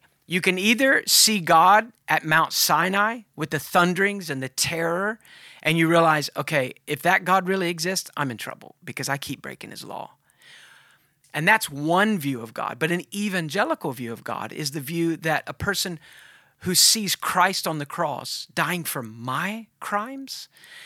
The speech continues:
and the heart is broken, a-, and, and melted. And then when you hear the call, "Turn to me," uh, you know, turn from, turn toward, the heart immediately leaps up and says, "I want to do that." So it's the,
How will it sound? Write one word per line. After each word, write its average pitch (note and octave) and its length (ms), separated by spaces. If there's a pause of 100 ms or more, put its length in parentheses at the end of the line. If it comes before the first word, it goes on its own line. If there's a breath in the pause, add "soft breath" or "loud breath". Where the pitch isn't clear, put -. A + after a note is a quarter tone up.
(200 loud breath)
and E3+ 220
the D#3 100
heart G3 320
is C#3+ 140
broken, E3 600 (640 soft breath)
a-, D3 280
and, C#3+ 340
and B2 260
melted. F3+ 580 (300 loud breath)
And D3+ 240
then G3 280
when D#3+ 140
you D3+ 100
hear E3+ 220
the D#3 100
call, F3+ 500 (360 soft breath)
"Turn E3+ 460
to - 160
me," F#3 340 (580 soft breath)
uh, B2+ 260
you D3 140
know, C3+ 120
turn E3+ 380
from, E3+ 680
turn D#3 260
toward, F3+ 480 (300 loud breath)
the C#3 100
heart F3 440
immediately D#3 600
leaps D#3+ 280
up D3 140
and C#3 100
says, C3 280 (240)
"I E3 100
want D#3+ 260
to B2 100
do - 140
that." - 220 (400 soft breath)
So F#3 320
it's G3 240
the, D#3+ 260